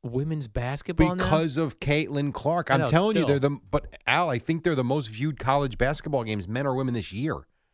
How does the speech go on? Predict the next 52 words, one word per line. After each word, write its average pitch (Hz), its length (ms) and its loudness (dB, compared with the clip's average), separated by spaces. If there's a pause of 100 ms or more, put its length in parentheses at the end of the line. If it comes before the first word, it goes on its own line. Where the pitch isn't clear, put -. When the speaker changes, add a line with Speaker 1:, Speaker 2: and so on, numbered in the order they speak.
(580)
Speaker 2:
That's 135 240 2
why 143 100 6
they 127 120 2
put 160 200 0
him 135 160 2
on 117 140 0
those 113 200 -2
games. 131 460 -6 (1300)
Yeah. 127 280 2 (460)
And 151 100 6
I'm 160 100 2
sure 190 320 0
I'd 165 180 2
have 180 160 2
to 160 60 0
look. 135 480 2 (280)
There 131 120 2
were 127 120 2
a 113 40 0
bunch 143 240 2
of 139 80 0
games, 131 280 0
I 107 80 0
think, 123 240 -4
on 110 100 0
Fox 117 380 0
yesterday 135 480 0
or 107 120 -2
this 98 200 -4
weekend, 127 360 0
Big 139 180 -2
Ten-wise. 147 500 0
I 110 100 -4
guarantee 123 560 0
you 107 80 0
he 95 100 -2
did 92 120 -6
one 82 160 -2
of 71 80 -10
them. 65 240 -14
Speaker 1:
Yeah, 143 80 -2
I - 20 0
know. 151 140 -2
I'm 120 80 -6
just 127 160 -8
saying, 131 160 0
like, 110 200 -6
you, 123 180 -8
you, 123 280 -8
you're 127 180 -4
going 135 340 -2
from, 117 360 -4